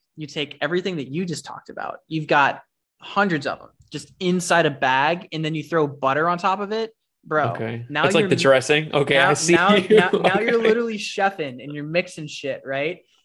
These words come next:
Speaker 1: And now it's the dressing on top of the goods inside a bag. It's the quintessential salad.
Speaker 2: Oh my God. Okay. What about, like, what about, like, yogurt?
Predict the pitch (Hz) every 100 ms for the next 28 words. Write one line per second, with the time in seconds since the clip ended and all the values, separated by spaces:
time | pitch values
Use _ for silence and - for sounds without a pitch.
0 | _ 156 151 160 175 185 165 - 156 147
1 | 156 165 - 151 131 135 135 - 143 139
2 | - - 143 135 139 135 143 123 117 -
3 | - 143 139 143 135 135 127 123 123 -
4 | 139 - 131 - 160 147 135 143 139 131
5 | - - - - _ - - _ - 50
6 | - - - - 90 92 - 120 - _
7 | _ _ _ _ - 131 127 131 139 131
8 | 147 131 143 139 135 131 - 120 117 113
9 | - - 127 135 113 113 117 120 113 113